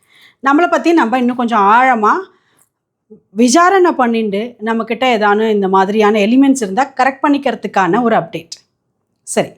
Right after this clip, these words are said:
விஷயத்துக்குள்ள வரேன். நேத்திக்கு என்னோட டாட்டர் ரசிகா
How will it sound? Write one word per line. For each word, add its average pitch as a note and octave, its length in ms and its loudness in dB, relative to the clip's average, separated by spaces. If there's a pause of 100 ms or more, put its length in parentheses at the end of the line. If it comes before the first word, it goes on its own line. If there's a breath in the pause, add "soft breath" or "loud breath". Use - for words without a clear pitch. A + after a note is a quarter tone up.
(340)
விஷயத்துக்குள்ள A3 600 -2
வரேன். C#3+ 180 -20 (920)
நேத்திக்கு A#3+ 800 0 (340)
என்னோட A3 280 -2 (520)
டாட்டர் B3+ 420 0
ரசிகா C#4+ 380 -2